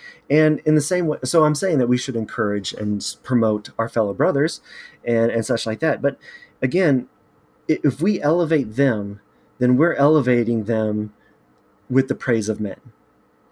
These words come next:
And yes, it's well grounded because they're doing great for the kingdom. But if we humble our, i-, if huma-, if humility is our goal and our purpose, then where does the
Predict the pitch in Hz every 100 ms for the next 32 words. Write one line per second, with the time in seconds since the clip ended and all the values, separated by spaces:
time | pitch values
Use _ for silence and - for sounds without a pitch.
0 | 151 135 139 147 - 135 - 139 123 127
1 | 135 147 143 113 104 113 110 117 117 110
2 | 110 110 - 107 139 185 117 98 _ -
3 | - - - - - 131 127 - _ _
4 | _ - 131 151 202 196 165 170 175 131
5 | 113 135 131 143 135 147 143 156 175 -
6 | 131 127 127 165 202 120 107 113 110 -
7 | - 104 95 101 101 95 139 _ _ _
8 | 117 113 101 - 113 107 117 - - -
9 | - - _ _ - 113 147 147 135 143
10 | 165 151 156 147 135 - 110 131 -